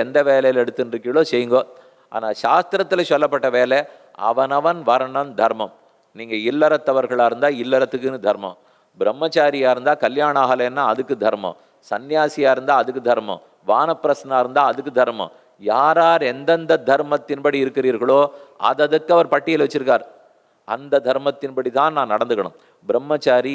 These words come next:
இல்லத்தவனாட்டம் நடக்கக்கூடாது. ஏ, ஒரு கல்யாணம் ஆயிடுத்துன்னா வெத்தலை பாக்கு போட்டுக்கலாம், சந்தனம் பூசிக்கலாம். பிரம்மச்சாரி வெத்தலை பாக்கு போட்டுக்கூடாது, சந்தனம் பூசிக்கூடாது.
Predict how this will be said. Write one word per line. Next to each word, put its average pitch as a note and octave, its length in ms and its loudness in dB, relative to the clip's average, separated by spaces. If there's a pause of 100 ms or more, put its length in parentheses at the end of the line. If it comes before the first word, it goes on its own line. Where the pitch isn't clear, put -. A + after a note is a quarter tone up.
இல்லத்தவனாட்டம் B2 720 0
நடக்கக்கூடாது. G#2+ 460 -4 (800)
ஏ, B2 80 0 (420)
ஒரு B2 120 0 (120)
கல்யாணம் D3 340 2
ஆயிடுத்துன்னா B2+ 420 0
வெத்தலை C3+ 260 0
பாக்கு B2 180 2
போட்டுக்கலாம், B2 440 -2
சந்தனம் B2 280 -4
பூசிக்கலாம். A2 440 -4 (320)
பிரம்மச்சாரி C3+ 580 0
வெத்தலை C#3+ 280 0
பாக்கு B2+ 200 2
போட்டுக்கூடாது, A2+ 520 0 (100)
சந்தனம் A#2 280 -4
பூசிக்கூடாது. G2+ 480 -4